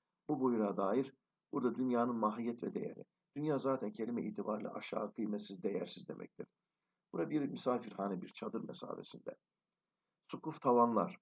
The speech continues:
buyut evler. Yani onunla ilgili tefsirlerden çıkartmış olduğum burada dört sayfalık not. Üzerine çıkılan merdivenler, bina tavanının üstü şeklinde.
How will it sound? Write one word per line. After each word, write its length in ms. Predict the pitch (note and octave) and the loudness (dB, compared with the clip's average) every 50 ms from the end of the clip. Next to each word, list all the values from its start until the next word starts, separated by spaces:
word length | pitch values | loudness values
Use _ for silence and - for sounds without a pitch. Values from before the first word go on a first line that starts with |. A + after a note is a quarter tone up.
| - | 0
buyut 380 | A2+ B2 B2+ C3+ C3 C3+ - A2+ | 2 4 4 4 2 0 0 2
evler. 400 | A2 G2+ F#2+ F2+ - - - - _ _ _ _ _ _ _ _ _ _ _ _ _ _ _ _ _ _ _ _ _ _ _ _ _ _ _ _ _ _ _ _ _ - | 2 2 2 2 0 -2 -4 -12 _ _ _ _ _ _ _ _ _ _ _ _ _ _ _ _ _ _ _ _ _ _ _ _ _ _ _ _ _ _ _ _ _ -10
Yani 140 | - - - | -6 -4 2
onunla 300 | - D#3+ D3+ D3+ C#3 - | 4 4 4 6 4 2
ilgili 400 | - - A2 G#2+ G#2+ A2 B2 C3 | 2 2 0 2 2 0 0 0
tefsirlerden 640 | - B2+ A#2+ - - A#2 G#2+ A2 A2+ A#2 A2+ C3+ A#2+ | -2 -4 -4 -2 -4 -2 2 2 2 4 2 0 -2
çıkartmış 520 | G#2+ - - - G#2+ G#2 - - - - - | -2 -6 -8 -6 -6 -6 -6 -10 -10 -4 -4
olduğum 320 | F#2 F#2 F#2+ G2+ G2 G2 | -2 0 0 -2 -2 -2
burada 280 | G#2 G#2+ - A#2 A2 A2+ | -4 -4 -2 -4 -2 0
dört 160 | B2+ A#2 - | -2 -2 -2
sayfalık 480 | - - - - - B2 A#2 A2 - | -4 -6 -6 -4 -4 -4 -4 -2 0
not. 220 | G#2+ G#2 F2+ F2+ - _ _ _ _ _ _ _ _ - | 0 0 0 -2 -6 _ _ _ _ _ _ _ _ -10
Üzerine 360 | - G#2 A#2+ A2+ A#2+ A#2+ A#2 | -4 0 0 2 2 0 -2
çıkılan 500 | A#2 - - - G2 A2 A2 A2 A2 - - | -4 -6 -6 -2 0 2 2 0 -2 -4 -2
merdivenler, 640 | - G#2 F#2+ F2+ F2 E2+ F2+ F2+ F2+ F2+ C#2+ C#2+ - | -2 0 0 0 -2 -4 -4 -4 -4 -4 -6 -6 -4
bina 260 | - A2 A2 A2+ G#2+ | -2 -2 0 0 0
tavanının 480 | G#2 G#2+ G2+ G#2 F#2+ F#2+ G2+ G#2 G2+ - - | 0 -2 0 0 0 0 0 -2 -4 -4 -6
üstü 340 | - - - - - - - _ _ _ _ _ _ _ _ _ | -10 -12 -8 -6 -6 -6 -6 _ _ _ _ _ _ _ _ _
şeklinde. 600 | - - A2+ - - - G2 F2+ F#2+ B2 C3 - | -6 -6 -6 -6 -4 -6 -4 2 2 2 2 2